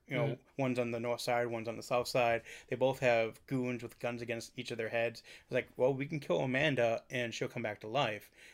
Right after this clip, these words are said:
Speaker 1: but we'll s-, just chop off her head.
Speaker 2: Right.
Speaker 1: And we can just kill Dawson and he would die. You get to ch-, choose who you want to go and save. If you save one,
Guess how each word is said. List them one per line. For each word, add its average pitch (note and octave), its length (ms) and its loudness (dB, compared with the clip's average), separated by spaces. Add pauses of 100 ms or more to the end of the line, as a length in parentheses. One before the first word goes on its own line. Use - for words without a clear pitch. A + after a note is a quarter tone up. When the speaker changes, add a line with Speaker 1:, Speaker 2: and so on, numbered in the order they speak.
(140)
Speaker 1:
but A#2 160 4
we'll A#2+ 120 0
s-, - 200 -8
just - 180 -2
chop A#2 200 -4
off G#2 120 -6
her - 120 -10
head. A2 340 -4 (240)
Speaker 2:
Right. A2+ 180 -6 (260)
Speaker 1:
And D3+ 220 2
we B2+ 120 0
can B2+ 100 -2
just A#2+ 160 -4
kill A2+ 180 0
Dawson C3 420 2
and G#2+ 60 -8
he A2 120 -6
would G#2+ 120 -12
die. A2 300 -6 (140)
You C#3 160 0
get C#3 140 2
to - 80 -18 (140)
ch-, C3 80 -6
choose B2+ 280 -2
who D3+ 80 0
you B2+ 120 0
want A#2+ 140 -2
to A2+ 60 -4
go A2 100 -8
and G#2+ 100 -12
save. C3 460 4 (380)
If A#2+ 100 -8
you A#2 80 -6
save G3+ 340 6
one, A2+ 360 -2